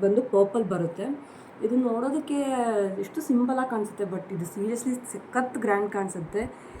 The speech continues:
ಇದು ಪ್ರೈಸ್ ಬಂದು ಲ-, ಥರ್ಟೀನ್ ತೌಸಂಡ್. ಇದು ನಮ್ಮ ಅಣ್ಣನ ಮದುವೆಗೆ ತೊಗೊಂಡಿದ್ದು. ಈ ಥರ just ಬಾರ್ಡರ್ ಅಷ್ಟೇ ಇಡ್ಸಿದ್ದೀನಿ ತೋಳಿಗೆ, ಏನೂ ವರ್ಕ್ ಏನೂ ಮಾಡಿಸಿಲ್ಲ ಇದಕ್ಕೆ. ಇದು ಸಹ ಲ್ಯಾಕ್ಮಿ ಬೊಟಿಕಲ್ಲೇ ಮಾಡಿಸಿರೋದು.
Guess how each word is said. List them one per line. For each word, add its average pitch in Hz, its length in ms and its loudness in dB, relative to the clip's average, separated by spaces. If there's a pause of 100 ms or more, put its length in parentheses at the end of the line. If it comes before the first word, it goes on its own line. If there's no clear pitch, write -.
(100)
ಇದು 220 200 4
ಪ್ರೈಸ್ 240 400 4
ಬಂದು 220 340 4
ಲ-, 185 320 2
ಥರ್ಟೀನ್ 254 480 6
ತೌಸಂಡ್. 220 540 2
ಇದು 202 120 -2
ನಮ್ಮ 196 200 0
ಅಣ್ಣನ 208 260 2
ಮದುವೆಗೆ 196 260 0
ತೊಗೊಂಡಿದ್ದು. 175 520 0 (1040)
ಈ 170 40 -2
ಥರ 165 160 -4 (1080)
just 202 480 2
ಬಾರ್ಡರ್ 196 400 0
ಅಷ್ಟೇ 202 280 0
ಇಡ್ಸಿದ್ದೀನಿ 190 460 4
ತೋಳಿಗೆ, 175 440 0
ಏನೂ 196 180 0
ವರ್ಕ್ 175 340 -8
ಏನೂ 175 260 0
ಮಾಡಿಸಿಲ್ಲ 165 400 -4
ಇದಕ್ಕೆ. 156 360 -6 (600)
ಇದು 226 120 4
ಸಹ 247 280 0
ಲ್ಯಾಕ್ಮಿ 202 380 2
ಬೊಟಿಕಲ್ಲೇ 185 480 -4
ಮಾಡಿಸಿರೋದು. 170 720 -4